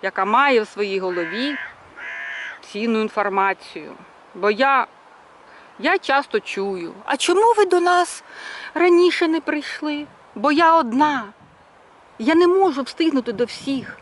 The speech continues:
А що ви робили все цей час? Це ж ваша баба, ваша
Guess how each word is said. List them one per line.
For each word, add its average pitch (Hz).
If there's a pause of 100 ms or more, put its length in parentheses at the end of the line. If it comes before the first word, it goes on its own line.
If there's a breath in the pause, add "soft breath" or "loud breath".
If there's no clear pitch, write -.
(100)
А 254
що 370
ви 302
робили 277
все 247
цей 220
час? 165 (400)
Це 381
ж 262
ваша 339
баба, 220 (460)
ваша 294